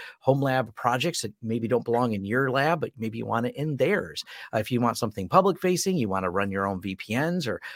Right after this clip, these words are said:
any services that, well, maybe not suited or are gonna get too much traffic for you to handle in your home lab,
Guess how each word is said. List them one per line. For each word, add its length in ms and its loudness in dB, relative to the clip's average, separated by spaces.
any 180 2
services 560 2
that, 240 4
well, 300 2
maybe 240 6
not 200 2
suited 340 4
or 300 8
are 100 2
gonna 60 0
get 220 0
too 180 -2
much 180 -2
traffic 400 0
for 120 -4
you 140 2
to 180 2
handle 400 0
in 160 -4
your 140 0
home 200 0
lab, 260 -2